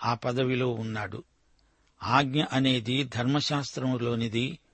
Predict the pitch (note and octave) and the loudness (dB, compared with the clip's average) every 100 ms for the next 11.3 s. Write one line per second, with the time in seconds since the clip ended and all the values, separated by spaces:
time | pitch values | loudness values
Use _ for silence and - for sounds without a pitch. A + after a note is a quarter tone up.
0 | _ _ _ _ - G#2 B2 C#3 D3 D#3 | _ _ _ _ -8 0 4 4 2 2
1 | C#3+ C#3 C#3+ D3 C#3 B2 B2 A2+ A2+ B2 | 4 6 4 4 0 0 -2 -2 -2 2
2 | C#3+ - C#3+ - - D3 C3 B2 - A#2 | 0 2 -2 -2 -4 0 0 0 -2 -6
3 | - A#2 B2 C#3 D3+ D3+ B2 A2+ - A#2+ | -4 0 0 2 0 0 0 -2 -2 -4
4 | A#2+ A#2+ A#2 A#2 - G#2 F#2+ F2+ _ _ | 0 0 0 -2 -2 -4 -4 -8 _ _
5 | _ _ _ _ _ A#2 A2 B2+ C#3+ D3+ | _ _ _ _ _ -2 2 4 4 2
6 | D3 - B2 C3+ C#3 D3 D#3 - A#2+ A#2+ | 0 0 2 4 4 2 0 2 2 2
7 | B2+ B2+ A#2 A#2 G#2+ G#2+ G#2 G2 - _ | -2 0 -2 -2 -4 -6 -6 -8 -10 _
8 | _ _ _ _ - B2 C3+ C#3 A2+ C3+ | _ _ _ _ -4 2 4 4 2 4
9 | D3 - F#3+ - _ _ _ - A#2 B2+ | 4 0 -6 -10 _ _ _ -6 -2 0
10 | G2+ A2 C#3 D3+ D#3+ D#3+ - B2+ A#2+ C#3+ | 0 4 6 6 4 2 2 2 4 4
11 | D3 D3+ D3 | 4 2 0